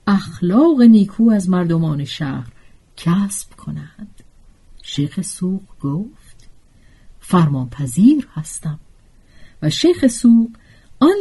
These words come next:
دو جوان را نظاره کرد. پس بدیشان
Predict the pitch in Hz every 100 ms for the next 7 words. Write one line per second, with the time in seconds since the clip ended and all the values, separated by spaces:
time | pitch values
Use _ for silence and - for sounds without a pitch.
0 | 302 254 240 226 220 208 196 185 175 170
1 | 160 147 123 127 143 156 - - 156 -
2 | - - _ _ _ _ _ - 175 -
3 | 151 131 127 - 160 143